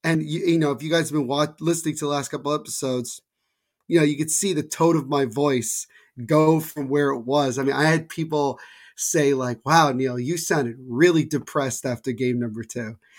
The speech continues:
And you're right. I was. I was really down in the dumps. I mean, getting beat up as badly as the Devils did in the first two games, anybody, any fan of any team in that situation would feel the same way.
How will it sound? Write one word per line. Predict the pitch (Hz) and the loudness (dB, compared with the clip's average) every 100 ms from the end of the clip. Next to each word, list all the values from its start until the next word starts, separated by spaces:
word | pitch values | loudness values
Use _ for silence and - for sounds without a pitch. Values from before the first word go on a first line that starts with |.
| - - 208 | -20 0 6
And | 214 | 8
you're | 226 | 8
right. | 269 175 - - _ | 8 6 2 -10 _
I | 156 | 2
was. | 170 208 127 117 - | 8 8 6 -2 -6
I | 156 | -2
was | 160 151 | -2 -2
really | 156 175 175 165 | 2 4 4 2
down | 160 156 156 | 2 2 2
in | 143 | 0
the | |
dumps. | 123 139 135 120 - - | -4 -4 -2 -4 -6 -8
I | |
mean, | 131 123 110 | -6 -6 -4
getting | 147 156 170 160 | 0 4 4 2
beat | 117 147 151 | -4 -6 0
up | 147 147 139 | 0 0 -4
as | 113 | -6
badly | 135 131 131 147 139 | -4 -4 -2 0 0
as | 123 | -2
the | 123 | -4
Devils | 123 131 127 - | -6 -4 -4 -4
did | 135 131 | -2 0
in | 131 | -2
the | |
first | 113 127 123 - | -4 -4 -4 -6
two | 127 | -8
games, | 117 120 120 120 - - - - _ _ - | -6 -4 -2 -2 -4 -8 -16 -20 _ _ 2
anybody, | 277 196 160 151 139 | 4 6 4 2 0
any | 233 262 | 0 2
fan | 160 190 170 156 | 2 0 2 2
of | |
any | 151 143 | 0 0
team | - 160 160 | -2 2 2
in | 147 | 4
that | 143 - | 0 -2
situation | 147 - 127 135 127 139 120 | -6 -4 -2 0 -2 -2 -4
would | 123 | -4
feel | - 135 123 | -4 -4 -2
the | 123 | -4
same | - 123 113 | -4 -4 -4
way. | 113 113 107 | -4 -6 -8